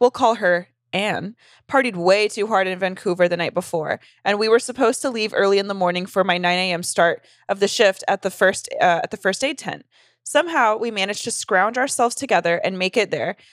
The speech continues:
I was so hungover and inexperienced that I spent the majority of my shift putting on the most haggard bandages on people's finger and toe cuts. But I did see a girl rip all the skin off the top of her foot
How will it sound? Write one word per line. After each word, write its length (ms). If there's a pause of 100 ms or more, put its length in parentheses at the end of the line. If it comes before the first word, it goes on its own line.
(140)
I 80
was 160
so 160
hungover 500
and 80
inexperienced 680
that 120
I 40
spent 280
the 60
majority 380
of 100
my 120
shift 340 (320)
putting 220
on 100
the 60
most 240
haggard 440
bandages 560
on 160
people's 320
finger 320
and 140
toe 180
cuts. 460
But 140
I 100
did 220
see 180
a 60
girl 480
rip 340
all 160
the 80
skin 300
off 160
the 40
top 220
of 120
her 100
foot 400